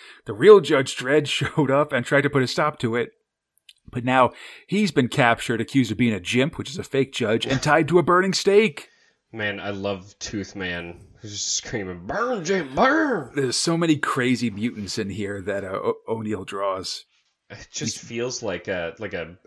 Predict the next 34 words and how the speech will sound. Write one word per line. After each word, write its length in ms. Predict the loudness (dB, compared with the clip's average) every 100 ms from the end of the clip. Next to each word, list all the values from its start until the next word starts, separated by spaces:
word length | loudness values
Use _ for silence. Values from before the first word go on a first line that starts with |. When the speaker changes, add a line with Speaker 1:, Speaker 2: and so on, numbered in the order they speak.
| -10
Speaker 2:
action 460 | -10 -8 -10 -10 -12
figure 840 | -14 -8 -8 -8 -8 -8 -10 -16 _ _
destruction 840 | -12 -10 -10 -8 -10 -8 -10 -10 -10
romp. 420 | -12 -12 -14 -18 _
Speaker 1:
<laughs> 80 |
Totally. 920 | 6 6 8 4 4 4 6 6 -2 -8 _ -20 _ -20 -20 -6
We 80 | 0
see 120 | 2
a 40 |
quick 160 | 4 0
flashback 680 | 2 2 4 2 2 2 0
as 120 | -2
Dredd 200 | 0 0
is 140 | 0
apprehended 840 | 2 2 2 -2 0 0 2 0 0
and 140 | -4
his 100 | -4
bike 300 | -2 -2 -2
destroyed. 720 | -4 -6 -4 2 4 4 4 4
Oh 180 | 4 6
no! 480 | 6 4 0 -4 -10 -20 _ _ -4
Dredd's 340 | 2 2 2 -8 -6
sentenced 600 | -2 2 0 0 -4 -2
to 80 |
death 500 | -4 -2 -2 -2 -6 -4
because 240 | -2 0
the 60 | 0
mutant 260 | -4 -2
says 240 | -2 -2 -2
he's 320 | -4 -4 0
the 100 | 0
real 260 | 2 -2 -2
Judge 320 | -4 -8 -8
Dredd. 380 | -2 0 0